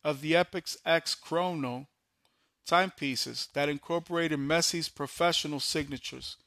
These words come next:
such as the colors of the flag of Argentina, Messi's famous number ten, his stylized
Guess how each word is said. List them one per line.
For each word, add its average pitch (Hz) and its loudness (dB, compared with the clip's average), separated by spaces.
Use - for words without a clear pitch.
such - 0
as 160 4
the 143 -10
colors 170 2
of 139 -4
the 131 -6
flag 156 4
of 131 -4
Argentina, 139 -4
Messi's 175 0
famous 175 0
number 143 -2
ten, 156 0
his 151 0
stylized 170 6